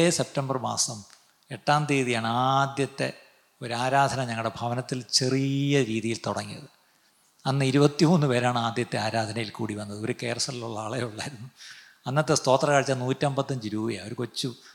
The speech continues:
നോട്ട് ബുക്കിൽ കുറിച്ച് വെച്ചത് ഇന്നും ഇരിപ്പുണ്ടത്, അല്ലേ? അപ്പം ഞാൻ പറയട്ടെ, ഒരു ചെറിയ തുടക്കം. അന്ന് ആ ചെറിയ തുടക്കം ഉണ്ടായിരുന്നിടത്ത് ഉണ്ടായിരുന്ന എത്ര പേരുണ്ടെന്ന് ഞാൻ രാവിലെ ഒരു സഭയിൽ ഇപ്പം നോക്കിയപ്പോൾ അഞ്ച് പേരുണ്ടായിരുന്നു. ഇവിടെ ആരെങ്കിലും ഉണ്ടോ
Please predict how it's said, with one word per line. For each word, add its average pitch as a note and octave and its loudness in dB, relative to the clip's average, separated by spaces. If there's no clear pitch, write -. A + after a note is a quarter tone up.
നോട്ട് B2 -4
ബുക്കിൽ B2+ 2
കുറിച്ച് A2 -4
വെച്ചത് A#2 -2
ഇന്നും C3 0
ഇരിപ്പുണ്ടത്, G#2 -8
അല്ലേ? D3 -6
അപ്പം C3 -6
ഞാൻ C3 0
പറയട്ടെ, A#2 0
ഒരു B2 0
ചെറിയ D3 2
തുടക്കം. - -4
അന്ന് D3+ 8
ആ D#3 10
ചെറിയ F#3+ 6
തുടക്കം E3 2
ഉണ്ടായിരുന്നിടത്ത് D3+ 4
ഉണ്ടായിരുന്ന C#3 2
എത്ര C#3+ -2
പേരുണ്ടെന്ന് C3 -2
ഞാൻ C3 0
രാവിലെ C3+ 0
ഒരു C3 -2
സഭയിൽ B2+ -2
ഇപ്പം B2+ -6
നോക്കിയപ്പോൾ B2 -4
അഞ്ച് C#3+ -2
പേരുണ്ടായിരുന്നു. G#2 -6
ഇവിടെ D#3 0
ആരെങ്കിലും F3+ 4
ഉണ്ടോ E3+ 0